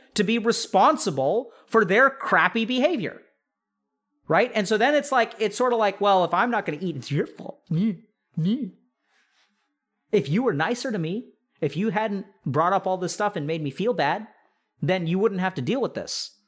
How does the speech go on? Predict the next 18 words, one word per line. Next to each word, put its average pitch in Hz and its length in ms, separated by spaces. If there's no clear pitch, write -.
But 147 160
now 208 420
you 160 140
have 185 120
to 151 80
deal 214 160
with 220 140
this. - 420
So - 120
what 180 140
are 202 40
you 190 100
gonna 165 160
do 175 200
about 69 260
it?" - 60
Yeah, 190 300
yeah. 185 220